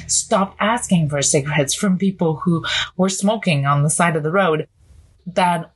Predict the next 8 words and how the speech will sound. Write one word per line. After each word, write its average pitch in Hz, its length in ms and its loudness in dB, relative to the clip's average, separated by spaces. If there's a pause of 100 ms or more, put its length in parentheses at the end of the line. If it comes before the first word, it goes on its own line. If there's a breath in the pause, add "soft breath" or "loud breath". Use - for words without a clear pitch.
I 156 220 2
started 147 500 0
being 143 340 2
able 151 360 2
to - 120 0
control 151 640 2
that. - 280 -4 (380)
Now, 180 360 2